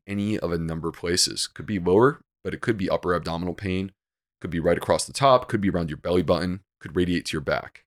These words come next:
could feel like your gallbladder. It's a number of different places. Um, you get, uh, nausea in many cases, like a mild nausea. You're not literally throwing up. You lose your appetite, like, food's not appealing to you anymore.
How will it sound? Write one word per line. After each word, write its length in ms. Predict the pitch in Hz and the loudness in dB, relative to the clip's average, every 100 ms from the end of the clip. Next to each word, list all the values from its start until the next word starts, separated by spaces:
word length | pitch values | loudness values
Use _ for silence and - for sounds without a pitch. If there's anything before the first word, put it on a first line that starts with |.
| _ _ _ - | _ _ _ -12
could 120 | 127 | -2
feel 140 | 160 | 2
like 100 | 156 | 2
your 100 | 127 | 2
gallbladder. 500 | 92 117 - - - - _ _ _ _ _ _ _ _ _ _ | 4 4 4 0 -6 -20 _ _ _ _ _ _ _ _ _ _
It's 360 | - 85 - - | -10 -2 0 -2
a 60 | - | -2
number 300 | 98 117 123 | 2 6 6
of 80 | 104 | 4
different 260 | 101 95 | 0 -4
places. 480 | - 85 - - - - _ _ _ _ _ _ _ _ | -4 -2 -2 -4 -8 -10 _ _ _ _ _ _ _ _
Um, 260 | 92 95 92 | 4 4 2
you 100 | 98 | 2
get, 340 | 104 101 - _ - | 6 6 6 _ -6
uh, 260 | 87 87 85 | 0 0 2
nausea 380 | 120 165 104 82 | 2 2 2 0
in 60 | |
many 140 | 78 76 | -4 -8
cases, 560 | - - - - - _ _ _ _ _ _ _ _ _ _ _ | -8 -6 -6 -8 -14 _ _ _ _ _ _ _ _ _ _ _
like 120 | 85 90 | -8 -2
a 40 | |
mild 400 | 87 90 101 92 | 2 6 6 6
nausea. 380 | 85 - - - | 0 -2 -4 -6
You're 80 | 85 | -6
not 160 | 92 | -4
literally 220 | 95 98 85 | 2 2 2
throwing 320 | - 87 85 | -2 -6 -4
up. 180 | 64 - _ _ _ _ _ _ | -8 -12 _ _ _ _ _ _
You 100 | 92 | -4
lose 240 | 98 113 101 | 4 4 6
your 100 | 101 | 6
appetite, 500 | 107 - - 69 - | 6 4 -6 -8 -8
like, 100 | 65 | -16
food's 300 | - 113 104 | -2 0 0
not 160 | 104 95 | 0 0
appealing 400 | - 127 123 87 | -2 -2 0 -2
to 160 | - | -4
you 60 | 80 | -10
anymore. 420 | 71 69 69 98 | -10 -10 -10 -12